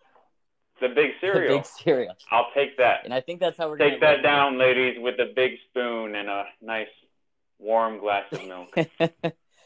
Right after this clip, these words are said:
Speaker 2: I can probably get money to drop some artwork. We'll get a little cover photo for this one.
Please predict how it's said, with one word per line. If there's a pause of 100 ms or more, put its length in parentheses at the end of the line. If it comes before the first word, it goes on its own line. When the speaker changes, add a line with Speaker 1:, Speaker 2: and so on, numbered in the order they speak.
(360)
Speaker 2:
I
can
probably
get
money
to
drop
some
artwork.
We'll
get
a
little
cover
photo
for
this
one.